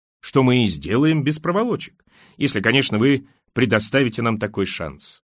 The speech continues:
«А что может понадобиться немцам?» спросил Брю, а про себя подумал, что, по крайней мере,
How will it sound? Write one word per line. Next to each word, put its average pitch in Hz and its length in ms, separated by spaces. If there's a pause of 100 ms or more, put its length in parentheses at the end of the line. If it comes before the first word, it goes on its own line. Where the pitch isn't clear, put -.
(640)
«А 101 120
что 135 220
может 120 260
понадобиться 117 600
немцам?» 80 580 (480)
спросил 92 460
Брю, 113 260
а 98 60
про 87 120
себя 87 220
подумал, 98 420
что, - 180
по 87 140
крайней 107 420
мере, 170 280